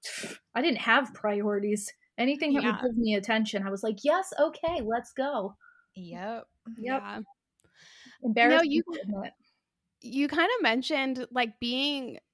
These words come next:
Speaker 2: when you stopped drinking and, like, you started going out socializing, that you decided you were just gonna embrace that, that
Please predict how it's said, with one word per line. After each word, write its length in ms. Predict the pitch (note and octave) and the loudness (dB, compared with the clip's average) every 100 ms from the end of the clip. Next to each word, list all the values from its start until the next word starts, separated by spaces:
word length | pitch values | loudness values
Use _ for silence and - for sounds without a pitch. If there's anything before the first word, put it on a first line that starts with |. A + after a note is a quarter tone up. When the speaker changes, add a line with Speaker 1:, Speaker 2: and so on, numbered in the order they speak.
| _ | _
Speaker 2:
when 280 | B3+ C4 C4 | -2 0 2
you 100 | C4+ | 0
stopped 360 | C4 A#3 A#3 - | 0 0 0 0
drinking 500 | A#3+ A#3 A#3 A3+ A3+ | -4 -2 -2 -2 -2
and, 100 | A3+ | -4
like, 200 | G#3 A3+ | -4 -6
you 80 | A3+ | -6
started 380 | A3+ A3+ A3+ | -2 -2 -2
going 300 | A3 G#3+ G#3+ | -4 -4 -2
out 200 | G3+ G3+ | -4 -4
socializing, 880 | - G#3+ A3 A3 G#3 G3+ G#3+ G3+ G3+ | -4 -4 -4 -2 -2 -2 -2 -4 -4
that 240 | G#3 G3+ - | -4 -4 -6
you 280 | G#3+ A3+ | -8 -6
decided 520 | A3+ A#3 G#3+ G3 G#3+ G#3+ | -4 -2 -2 -2 -4 -6
you 80 | |
were 140 | G#3 G#3 | -6 -8
just 240 | G#3 G3+ | -10 -10
gonna 180 | G#3+ G3+ | -10 -8
embrace 560 | G#3+ G#3 G#3 F#3+ G3+ - | -8 -8 -8 -8 -8 -8
that, 280 | F#3+ F#3+ - _ _ _ | -4 -4 -6 _ _ _
that 220 | A#3 G#3 | -6 -4